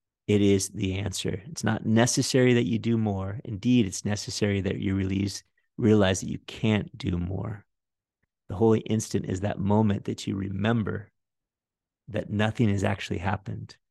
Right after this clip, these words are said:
It's all been your judgments. It's all been your judgments that have covered up this love, this connection, this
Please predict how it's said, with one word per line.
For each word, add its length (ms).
It's 220
all 200
been 200
your 200
judgments. 760
It's 80
all 120
been 200
your 100
judgments 540
that 100
have 140
covered 340
up 240
this 260
love, 640
this 220
connection, 760
this 500